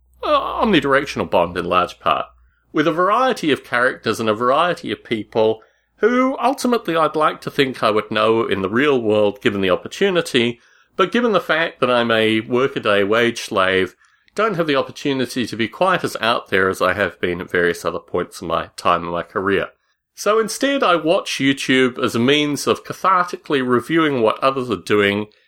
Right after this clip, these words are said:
how others are following their dreams, and also ultimately just a greater connection with a group of folk that are producing electronic content and are slightly more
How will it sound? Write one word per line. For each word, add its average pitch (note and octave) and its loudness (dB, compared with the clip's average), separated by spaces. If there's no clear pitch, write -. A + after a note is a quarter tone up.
how A2 0
others C#3+ 2
are G2 -2
following G#2 2
their F2+ 2
dreams, G2 0
and A3+ 2
also C4+ 0
ultimately F#3 -2
just - -2
a G#3+ -2
greater F#3 0
connection D3 -2
with A#2 2
a A#2 0
group C3 0
of A#2+ -2
folk - -4
that G#2+ 2
are G#2 -2
producing C3+ -6
electronic C3+ -2
content G#2 -2
and G#3+ -2
are G3+ 2
slightly B3+ -4
more E3+ 2